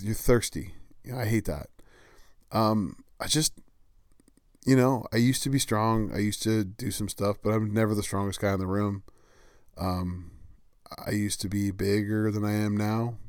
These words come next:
but, you know, being strong and, and, and, you know, two dollars and fifty cents will get you a cup of coffee. You know, at the end of the day, it doesn't really make a difference.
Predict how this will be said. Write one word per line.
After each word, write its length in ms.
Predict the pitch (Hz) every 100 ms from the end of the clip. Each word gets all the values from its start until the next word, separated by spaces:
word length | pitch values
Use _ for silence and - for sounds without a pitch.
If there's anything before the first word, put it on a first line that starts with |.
| -
but, 240 | 101 87 -
you 120 | 139 156
know, 240 | 131 139 - - - - - - - -
being 220 | 139 165
strong 460 | - 131 143 147 117
and, 320 | 107 95 -
and, 220 | 104 98
and, 260 | 78 104 101
you 80 | 107
know, 280 | 101 101 - - _
two 120 | - 131
dollars 260 | 131 117
and 100 | 110
fifty 220 | 127 113
cents 300 | 104 131 120
will 60 | 95
get 140 | 101
you 40 | 104
a 40 |
cup 180 | 123 117
of 40 |
coffee. 420 | 104 127 117 90 90 - - - - - _ -
You 100 | 95
know, 160 | 98 113
at 60 |
the 60 | 113
end 100 | 143
of 40 |
the 80 | 123
day, 200 | 123 123
it 40 | 104
doesn't 200 | 104 87
really 180 | 95
make 180 | 87 95
a 20 | 76
difference. 580 | 92 - - - -